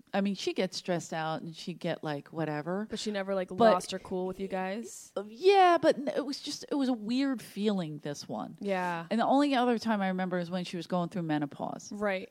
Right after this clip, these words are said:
Speaker 1: And i-, it's just 'cause we were so close together
Speaker 2: Yeah,
Speaker 1: that
Speaker 2: of course. You can feel the energy
Speaker 1: every
Speaker 2: change.
Speaker 1: single person.
Speaker 2: Yeah.
Speaker 1: And so she's holding my baby sister, Edie, that I think was a baby baby, like a toddler.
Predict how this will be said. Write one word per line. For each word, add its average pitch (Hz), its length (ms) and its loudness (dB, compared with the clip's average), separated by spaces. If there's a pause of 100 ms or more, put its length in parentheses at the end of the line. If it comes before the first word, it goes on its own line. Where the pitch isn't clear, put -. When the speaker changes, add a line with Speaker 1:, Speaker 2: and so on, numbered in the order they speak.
Speaker 1:
And 185 300 0 (260)
i-, - 180 -4
it's 220 180 2
just 254 200 -4
'cause 233 160 2
we 214 80 4
were 190 100 4
so 185 220 0
close 175 340 0
together 165 380 -4
Speaker 2:
Yeah, 277 140 2
Speaker 1:
that 269 40 4
Speaker 2:
of 247 100 -4
course. 254 340 0
You 185 80 -10
can 190 100 -8
feel 247 200 -4
the 240 100 -4
energy 277 300 -2
Speaker 1:
every 220 300 4
Speaker 2:
change. 185 80 -4
Speaker 1:
single 202 240 2
person. 196 540 -4
Speaker 2:
Yeah. 247 240 0 (240)
Speaker 1:
And 202 240 -4
so 185 440 4 (440)
she's 226 240 -2
holding 240 480 0
my 208 140 0
baby 190 280 0
sister, - 360 -8
Edie, 165 500 -8 (220)
that 175 220 -4 (160)
I 165 100 -2
think 190 400 -6
was 170 440 -4 (120)
a 165 100 -8 (220)
baby 165 320 -4
baby, 135 460 -8 (100)
like 143 240 -10
a 147 60 -12
toddler. - 500 -8